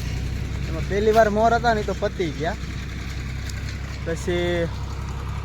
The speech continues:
બીજી વાર મોર આવ્યા, ઈ ઠીક ઠીક છે. હવે ત્રીજી વાર મોર આવે, એમાં શું થાય જોઈએ. જો આ આવે પાછા ફૂટે. જો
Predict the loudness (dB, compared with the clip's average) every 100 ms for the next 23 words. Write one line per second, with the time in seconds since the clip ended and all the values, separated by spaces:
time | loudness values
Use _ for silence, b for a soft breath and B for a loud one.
0 | -4 -4 -2 0 4 6 6 6 4 4
1 | 4 4 0 0 -2 0 -4 -2 -4 -2
2 | 0 0 4 4 4 2 2 4 2 0
3 | -2 -2 -2 2 2 2 2 2 0 -2
4 | -6 -6 -6 -6 -6 -4 6 8 8 8
5 | 10 12 10 8 6 6 2 0 -8 -4
6 | -6